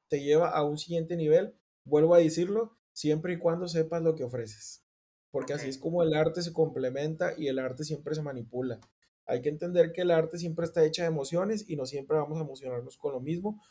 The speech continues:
Speaker 1: o vamos a estar hecho del, del mismo, eh, mezcolanza de sentimientos, ¿no? Siempre estamos en una nueva etapa evolutiva y por eso mismo somos inconformistas. Por más que diseñemos una campaña a nivel nacional,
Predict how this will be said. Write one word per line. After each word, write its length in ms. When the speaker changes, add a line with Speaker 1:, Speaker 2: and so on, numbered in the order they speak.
Speaker 1:
o 100
vamos 180
a 40
estar 240
hecho 260
del, 300
del 160
mismo, 800
eh, 120
mezcolanza 720
de 80
sentimientos, 680
¿no? 200
Siempre 380
estamos 340
en 100
una 280
nueva 240
etapa 320
evolutiva 680
y 120
por 200
eso 200
mismo 540
somos 340
inconformistas. 840
Por 240
más 260
que 120
diseñemos 760
una 180
campaña 760
a 60
nivel 240
nacional, 600